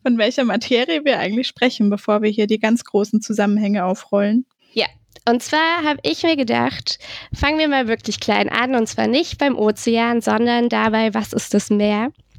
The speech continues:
Speaker 2: Und das Meer ist ein Teil des Ozeans und es ist, äh, es sind im Prinzip zusammenhängende Wassermassen und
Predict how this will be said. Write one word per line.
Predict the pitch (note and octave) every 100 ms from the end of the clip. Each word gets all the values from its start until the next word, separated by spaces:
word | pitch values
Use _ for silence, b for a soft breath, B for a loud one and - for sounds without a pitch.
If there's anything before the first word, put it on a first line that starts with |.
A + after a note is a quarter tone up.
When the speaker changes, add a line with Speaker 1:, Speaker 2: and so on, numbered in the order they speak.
| B B B B -
Speaker 2:
Und | C4+
das | C#4+
Meer | A#3 A3 G#3+ B3
ist | - - -
ein | C4+
Teil | - D#4 E4
des | D#4+ C4 -
Ozeans | G#3+ F#3+ - G3+ G#3 G#3+ C4 - - _ B B B B B -
und | A#3 A#3+ B3 -
es | A#3+
ist, | - C#4 -
äh, | - A#3 A#3 A#3+
es | A#3+ -
sind | C4 D#4+
im | - B3
Prinzip | - A3+ - D4+
zusammenhängende | - A#3 A3+ A#3 C#4+ C4+ B3 A#3+ A3+ G#3
Wassermassen | A#3+ - A3 G#3 G3+ - - A3+ B3+ _ _ B B B B B _ _
und | A#3 A#3+